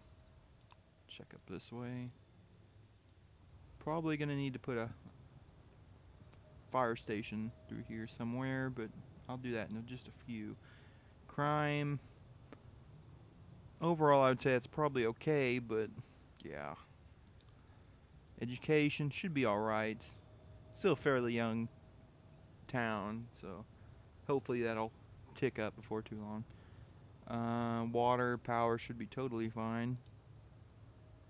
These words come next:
Let's actually check that real quick. There it is.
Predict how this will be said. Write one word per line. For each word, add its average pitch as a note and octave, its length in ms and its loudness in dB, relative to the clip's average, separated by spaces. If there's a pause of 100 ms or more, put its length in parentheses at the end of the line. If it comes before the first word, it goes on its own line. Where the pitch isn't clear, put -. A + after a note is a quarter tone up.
(640)
Let's - 140 -2
actually A#2+ 340 0
check - 280 -6
that D#2+ 160 0
real G2 120 -4
quick. A2 240 -4 (3000)
There - 260 -14
it D3+ 240 -4
is. - 280 -12